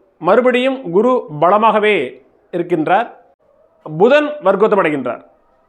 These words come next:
அப்போ புதன், குரு, செவ்வாய் மூன்றுமே பலமா இருக்கு. புதன் யாரு? இந்த லக்னத்துக்கு அட்டமாதிபதி. அப்போ ஆயுள் தீர்க்கம். சரிங்களா? ஆயுள் காரகன் யாரு? சனி.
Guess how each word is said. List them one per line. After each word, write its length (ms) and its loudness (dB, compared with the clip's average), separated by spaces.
அப்போ 140 -2
புதன், 360 2
குரு, 160 6
செவ்வாய் 260 0
மூன்றுமே 460 0
பலமா 240 0
இருக்கு. 240 -6
புதன் 240 2
யாரு? 220 4
இந்த 120 -2
லக்னத்துக்கு 400 0
அட்டமாதிபதி. 500 -2
அப்போ 200 0
ஆயுள் 280 2
தீர்க்கம். 280 0
சரிங்களா? 320 -4
ஆயுள் 320 2
காரகன் 440 4
யாரு? 200 2
சனி. 240 2